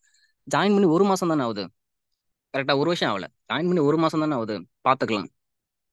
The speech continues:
அப்படின்ட்டு எயிட் பர்சன்டேஜ் வந்ததுக்கு அப்புறம் எனக்கு ஒரு சந்தோஷம். வந்துட்டேன். ஏன்னா யாரும் பர்ச்சேஸும் பண்ணல, எல்லாம் முப்பது வியூ பண்றாங்க. அந்த டைம்ல இந்த நெகட்டிவ் வருது, எனக்கு ஒரு நெகட்டிவ் வருது, அது எனக்கு அப்செட் ஆகுது. என் டவுன்லைன்ஸ் நான் போட்டேன், ஃப்ரெண்ட்ஸ்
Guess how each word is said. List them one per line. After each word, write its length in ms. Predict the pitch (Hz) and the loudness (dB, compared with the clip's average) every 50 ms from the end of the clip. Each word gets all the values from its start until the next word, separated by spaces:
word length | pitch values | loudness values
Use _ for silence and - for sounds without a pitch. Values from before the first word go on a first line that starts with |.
| _ _ - | _ _ -4
அப்படின்ட்டு 300 | 127 131 131 160 165 160 147 | -4 0 2 4 4 4 4
எயிட் 220 | 165 208 - _ - | 4 4 2 _ 0
பர்சன்டேஜ் 340 | - 170 165 - 196 185 165 | 2 2 2 4 2 4 4
வந்ததுக்கு 280 | 147 143 143 139 131 131 | 4 4 2 2 2 2
அப்புறம் 180 | 131 180 196 | 2 2 0
எனக்கு 120 | 185 143 135 | 2 0 0
ஒரு 340 | 123 113 107 101 95 101 - _ _ | 0 0 -2 -2 -4 -8 -10 _ _
சந்தோஷம். 460 | _ - 120 120 - - - - - _ _ _ _ _ _ _ _ _ _ _ _ _ _ _ - | _ -8 -4 -2 -2 -2 -4 -6 -12 _ _ _ _ _ _ _ _ _ _ _ _ _ _ _ -2
வந்துட்டேன். 360 | - 123 147 170 175 151 123 - | 2 2 4 4 4 2 2 0
ஏன்னா 360 | - - 131 117 - 160 180 | 0 2 2 2 4 4 4
யாரும் 260 | 165 143 165 202 190 | 6 6 4 4 4
பர்ச்சேஸும் 360 | 156 147 - 185 190 190 156 | 2 2 2 4 4 4 4
பண்ணல, 140 | 123 127 127 | 4 4 4
எல்லாம் 200 | 113 110 156 180 | 2 2 4 2
முப்பது 240 | 160 135 - 147 147 | 2 2 2 0 2
வியூ 140 | 139 151 156 | 2 0 2
பண்றாங்க. 400 | 127 120 110 123 120 104 90 - _ _ _ _ _ _ _ _ _ _ _ _ _ _ _ _ _ _ - | 0 0 0 0 -2 -2 -4 -10 _ _ _ _ _ _ _ _ _ _ _ _ _ _ _ _ _ _ -8
அந்த 180 | - 131 151 151 160 | -4 -2 0 2 4
டைம்ல 340 | 165 175 160 139 139 185 240 - _ _ _ _ _ _ _ - | 4 4 4 4 2 2 0 -4 _ _ _ _ _ _ _ -10
இந்த 220 | 123 120 120 120 131 | -4 -2 0 0 0
நெகட்டிவ் 260 | 175 180 202 202 185 | 0 2 2 4 4
வருது, 280 | 156 147 160 151 131 92 67 64 _ _ _ _ _ _ _ - | 4 2 2 0 -2 -4 -4 -10 _ _ _ _ _ _ _ -8
எனக்கு 340 | - 131 139 180 196 208 196 | -4 -2 -2 0 2 4 4
ஒரு 160 | 190 185 180 | 6 6 4
நெகட்டிவ் 340 | 165 156 165 175 180 170 156 139 | 2 2 0 0 2 2 2 2
வருது, 220 | 120 107 104 104 131 170 214 277 _ _ _ _ _ _ _ _ _ | 0 -2 -4 -4 -4 -4 -6 -10 _ _ _ _ _ _ _ _ _
அது 280 | - 113 113 147 175 214 | -4 0 0 4 6 6
எனக்கு 220 | 214 208 196 156 | 6 6 4 2
அப்செட் 220 | 135 - - 165 143 | 2 0 0 0 0
ஆகுது. 220 | 123 110 95 87 | 0 0 0 0
என் 160 | 98 143 151 | 0 0 2
டவுன்லைன்ஸ் 360 | 139 147 165 196 214 208 180 165 | 2 2 2 2 2 0 0 0
நான் 240 | 143 131 143 143 127 | 0 0 0 -2 -2
போட்டேன், 340 | 170 180 190 175 156 135 127 | -2 -2 -2 -2 -4 -4 -4
ஃப்ரெண்ட்ஸ் 360 | - 147 156 180 185 - | -4 -4 -4 -4 -2 0